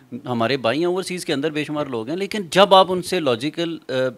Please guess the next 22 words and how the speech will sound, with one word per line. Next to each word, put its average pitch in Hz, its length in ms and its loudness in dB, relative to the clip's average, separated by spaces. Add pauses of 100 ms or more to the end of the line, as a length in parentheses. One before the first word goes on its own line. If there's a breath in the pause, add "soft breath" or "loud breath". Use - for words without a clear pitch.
बात 110 420 0
करते 143 280 -2
हैं, 143 100 -2
जब 135 140 0
आप 131 140 0
उन, 131 220 -6 (100)
उनसे, 127 400 -6
अ, 131 40 -6 (760)
उनके 165 220 -2
पास, 160 320 2
उनके 151 240 -6
पास 151 260 -4
डिफेंड 139 280 -2
करने 143 160 -2
के 143 80 -6
लिए 147 100 -2
कुछ 160 240 -4
नहीं 117 120 -2
है, 101 180 -10
मास 180 260 10
वाइज 139 260 4
के। 117 160 -8